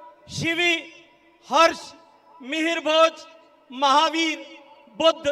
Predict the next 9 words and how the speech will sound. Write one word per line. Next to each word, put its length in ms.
प्रताप, 760
छत्रसाल, 760
आल्हा, 440
ऊदल, 440
पाबू, 420
हड़बू, 640
ऐसे 320
अनेक 560
नाम 380